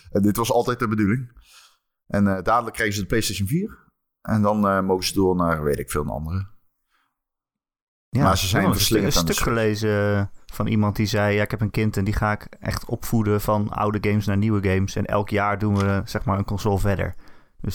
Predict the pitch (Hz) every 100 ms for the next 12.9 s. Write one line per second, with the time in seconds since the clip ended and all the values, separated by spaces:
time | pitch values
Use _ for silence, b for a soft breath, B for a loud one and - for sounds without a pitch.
0 | - - - - 95 - 95 92 92 92
1 | 95 104 - 98 92 92 - b b b
2 | - 98 92 95 92 95 - 92 - 101
3 | 107 - 92 92 95 95 92 92 92 95
4 | 92 98 90 101 98 - 107 - B B
5 | B 156 208 208 185 - 71 - - -
6 | 120 92 85 - 120 117 123 143 139 120
7 | 117 127 127 - 110 127 120 95 90 87
8 | 90 87 127 85 131 135 95 117 107 110
9 | 104 113 110 113 117 165 B B B 117
10 | 120 113 120 101 107 117 113 104 113 104
11 | 104 101 92 107 104 85 78 80 82 90
12 | 98 95 95 110 107 110 113 110 101